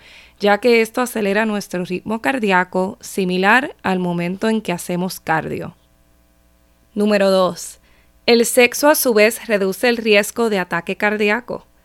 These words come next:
Mientras más practiquemos el sexo, mejor es para nuestra salud. Además de aumentar nuestro ritmo cardíaco, equilibra nuestro estrógeno y progesterona. Número tres,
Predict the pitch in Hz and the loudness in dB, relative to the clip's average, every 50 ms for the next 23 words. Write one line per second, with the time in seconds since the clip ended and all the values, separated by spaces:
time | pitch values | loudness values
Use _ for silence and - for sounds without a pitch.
0 | _ _ _ _ _ _ _ _ - 240 233 240 240 240 254 240 233 226 - 226 | _ _ _ _ _ _ _ _ 0 4 6 6 6 6 6 4 4 4 4 2
1 | 220 247 240 - - 302 311 - - - 233 220 220 208 214 233 - 233 208 208 | 2 2 2 0 -2 -2 -2 -2 0 -6 0 0 2 0 0 -2 -2 -4 -4 -4
2 | - - - 185 180 - - - 214 214 226 233 _ _ _ _ _ - 208 196 | -4 -2 0 0 0 -2 -4 -4 -2 -2 -4 -4 _ _ _ _ _ -4 -2 -2
3 | 202 180 208 202 208 220 247 247 - - 233 208 190 185 180 170 170 - - 180 | 0 2 4 4 4 4 0 -2 -4 -2 -2 0 0 0 -2 -4 -6 -6 -6 -8
4 | 185 185 - 226 220 220 226 262 269 _ _ _ _ _ _ _ _ _ _ - | -6 -4 -2 -2 0 0 0 -2 -6 _ _ _ _ _ _ _ _ _ _ 4
5 | 196 196 185 180 180 175 170 170 180 - - - _ _ _ _ - 214 220 226 | 6 6 6 6 2 2 0 0 -2 -6 -12 -16 _ _ _ _ 4 6 6 8
6 | 233 247 247 240 240 - 196 190 190 190 190 196 185 185 180 - - - 175 180 | 8 6 2 2 2 2 4 4 4 4 2 0 -2 -4 -6 -8 -6 -4 -4 -4
7 | 175 175 190 196 - _ - 220 220 233 240 240 226 208 185 180 175 180 - 185 | -4 -2 -2 -2 -2 _ -4 -4 2 2 2 2 4 2 2 2 2 0 0 -2
8 | 185 202 - _ _ _ _ _ _ - 214 208 208 214 214 202 208 214 214 254 | -2 -2 -4 _ _ _ _ _ _ 2 2 2 2 2 2 4 4 4 4 4
9 | 262 254 233 214 202 - - 190 190 - - - 208 226 254 285 320 320 330 320 | 2 2 2 0 0 -2 -2 -2 -2 -4 -4 -4 -2 -2 -2 -2 -2 -4 -4 -6
10 | 466 _ _ - 196 180 - - 190 180 - 170 - - - 190 190 185 175 170 | -8 _ _ -6 -6 -4 -4 -6 -8 -6 -6 -8 -8 -6 -4 -2 -2 0 -2 -4
11 | 160 151 160 - _ _ _ _ _ _ _ _ _ _ _ _ _ _ _ _ | -6 -10 -14 -16 _ _ _ _ _ _ _ _ _ _ _ _ _ _ _ _
12 | _ _ _ _ _ _ _ _ _ _ _ _ - 196 196 196 196 196 196 190 | _ _ _ _ _ _ _ _ _ _ _ _ -4 0 2 2 4 4 4 2
13 | 190 - 185 180 185 196 175 - - - - - | 2 2 2 2 4 2 2 -2 -8 -16 -18 -20